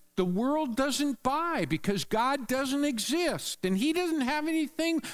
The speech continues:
worthwhile to say to you. So you are evaluating that truth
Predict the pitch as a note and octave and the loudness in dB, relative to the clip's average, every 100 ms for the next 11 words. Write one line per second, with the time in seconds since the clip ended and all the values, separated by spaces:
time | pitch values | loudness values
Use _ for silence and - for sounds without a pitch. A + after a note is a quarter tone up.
0 | F#3+ G3 D4 D4+ C4+ D4 D#4 D#4+ - A#3 | -6 0 0 0 0 2 2 0 -2 -2
1 | - F4 F4 C4+ F3 C#3+ A2 C#2+ - - | -2 0 0 0 0 0 -2 -4 -10 -20
2 | - - - _ - - C#4+ B3+ D#4+ E4+ | -20 -20 -20 _ -2 0 2 4 4 2
3 | C#4+ B3+ - - - - A#3 F3 F#3+ D4+ | 2 0 -4 -12 -8 0 2 4 4 4
4 | F#4 F#4+ E4 G3+ F3 E3+ F#3+ G3+ G3+ A3 | 4 2 2 2 2 2 2 2 2 0
5 | - - - E4 E3+ G2+ | -4 -6 -2 0 0 -2